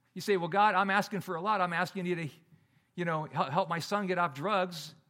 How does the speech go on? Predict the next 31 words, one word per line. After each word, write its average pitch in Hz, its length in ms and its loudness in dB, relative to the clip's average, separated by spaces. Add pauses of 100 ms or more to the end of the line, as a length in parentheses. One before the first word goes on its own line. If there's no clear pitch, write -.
(580)
I'm 175 160 0
asking 190 380 0
you 190 140 0
to 175 100 0
help 185 300 0
me 185 340 -2 (380)
get 190 180 0
through 165 340 -6
a 135 60 -2
real 160 300 0 (340)
situation 180 640 -4
in 170 100 -4
my 175 180 2
life 190 500 2 (400)
or 143 120 2
at 156 80 0
work. 196 440 0 (720)
I'm 160 160 0
asking 185 340 0
you 190 120 2
to 175 100 4
help 175 220 2
me 185 260 0
maybe 170 260 -4
in 160 60 -4
a 151 80 -4
physical 185 460 -4
way." 180 300 -2 (400)
And 151 140 -6
he 170 80 -4
says, 156 420 -6